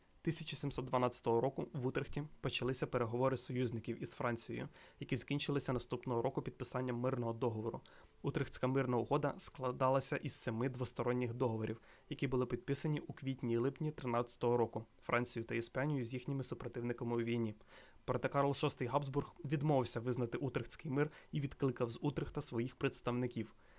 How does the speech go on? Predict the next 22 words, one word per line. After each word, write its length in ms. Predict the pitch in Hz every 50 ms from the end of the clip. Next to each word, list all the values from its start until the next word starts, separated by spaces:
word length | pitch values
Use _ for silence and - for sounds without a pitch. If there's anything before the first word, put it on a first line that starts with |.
| - - - - - _ - - - - - - - -
Цей 140 | - - 135
вчинок 380 | - - - 147 135 127 - -
Карла 320 | - 135 143 131 113 117 - - - -
продовжив 540 | - 151 147 127 139 131 117 - 120 113 - -
війну 300 | 127 117 117 113 127 139
за 100 | 123 127
іспанську 400 | 120 117 - 120 113 - - -
спадщину 500 | - - - 123 127 - - - 127 123
ще 180 | 110 - - 127
на 120 | 123 120
рік 200 | 120 147 - - - - - - -
у 80 | 147 143
вигляді 480 | 143 131 123 135 127 120 139 135 135 -
локальної 500 | 120 120 113 - 120 117 131 139 143 135
французько-австрійської 1040 | - - 117 110 - 135 127 - - 123 117 - - 131 139 139 - - 123 120 117
війни, 340 | 117 120 123 117 113 110 - - - - - - - -
завершенням 580 | 127 120 127 117 123 123 - - 123 117 113 113
якої 380 | 117 113 - 139 135 139 139 135 - -
став 320 | - - - - 117 110
Раштатський 720 | 117 120 113 - - - 131 117 113 - - - 117 117 -
мирний 360 | 131 123 131 131 127 123 123
договір. 520 | 117 113 110 117 110 104 107 104 113 -